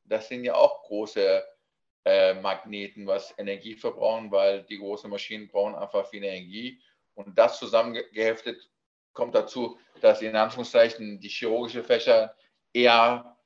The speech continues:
in Anführungszeichen energieintensiver sind als im Vergleich. Jetzt will ich jetzt nicht was Falsches sagen, aber wenn man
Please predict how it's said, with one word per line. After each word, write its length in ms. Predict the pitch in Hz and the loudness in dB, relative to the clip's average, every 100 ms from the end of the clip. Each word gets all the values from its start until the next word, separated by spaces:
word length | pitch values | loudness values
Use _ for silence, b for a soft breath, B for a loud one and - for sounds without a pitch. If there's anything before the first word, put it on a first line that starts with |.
| _ _ _ - | _ _ _ -12
in 140 | 110 | -4
Anführungszeichen 640 | 107 - 120 110 110 104 | -4 -4 -10 -10 -10 -10
energieintensiver 840 | - 107 95 117 120 113 101 104 110 | -10 -10 -10 -12 -10 -10 -10 -10 -10
sind 120 | 107 | -6
als 180 | 101 - | -6 -8
im 100 | 98 | -12
Vergleich. 560 | 101 98 98 98 - _ _ _ | -12 -4 -4 -4 -8 _ _ _
Jetzt 200 | 98 - | -16 -14
will 100 | 101 | -14
ich 60 | 95 | -12
jetzt 160 | 95 | -14
nicht 280 | 95 90 - _ _ _ _ | -16 -20 -20 _ _ _ _
was 180 | 98 - | -18 -10
Falsches 400 | 101 101 107 - | -4 -4 -6 -4
sagen, 320 | 107 101 101 | -4 -4 -6
aber 420 | 90 95 95 95 _ _ _ | -4 0 0 -4 _ _ _
wenn 160 | - 101 | -10 -6
man 340 | 101 95 87 | -6 -8 -14